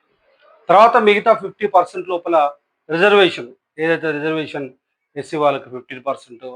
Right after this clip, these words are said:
అట్లా, బీసీ వాళ్ళకి ఫార్టీ టూ, ఈడబ్ల్యూఎస్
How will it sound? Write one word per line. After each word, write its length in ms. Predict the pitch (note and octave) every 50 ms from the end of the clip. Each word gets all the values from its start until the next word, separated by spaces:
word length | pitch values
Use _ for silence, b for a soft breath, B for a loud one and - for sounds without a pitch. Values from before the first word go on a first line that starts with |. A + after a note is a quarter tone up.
| B2+ -
అట్లా, 220 | - _ B2+ B2 A#2 A#2+ - _ _ _ _ _ _ _ _ _ C#3 C3+ C3 B2+ B2
బీసీ 220 | D3 C#3+ A2+ C#3 C#3+ C#3
వాళ్ళకి 220 | C3+ C3 B2 B2+ - C3+
ఫార్టీ 200 | B2+ B2 C3 B2+ -
టూ, 100 | - B2+ A#2 _ _ _ _ _ _ _ _ _ C#3+
ఈడబ్ల్యూఎస్ 480 | C#3+ D3 C#3 C3+ B2 B2+ B2+ B2+ -